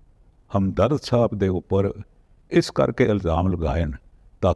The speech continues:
ਕਿ ਇਹ ਸਿੱਖਾਂ ਨੂੰ ਵੀ ਬਦ-, ਬਦਨਾਮ ਕਰ ਸਕੇ। ਇਹਨਾਂ ਨੇ ਸਾਰੀ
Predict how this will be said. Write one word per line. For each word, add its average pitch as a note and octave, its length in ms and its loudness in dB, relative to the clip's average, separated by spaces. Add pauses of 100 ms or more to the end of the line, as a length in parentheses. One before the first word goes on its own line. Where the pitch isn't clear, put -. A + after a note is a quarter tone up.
ਕਿ G#2 100 0
ਇਹ F2 100 0
ਸਿੱਖਾਂ - 440 -2
ਨੂੰ F2 140 0
ਵੀ E2 100 0
ਬਦ-, E2 420 -4
ਬਦਨਾਮ D#2+ 520 -2
ਕਰ - 140 -8
ਸਕੇ। - 320 -8 (760)
ਇਹਨਾਂ F2+ 240 2
ਨੇ F#2 160 2
ਸਾਰੀ G2+ 440 0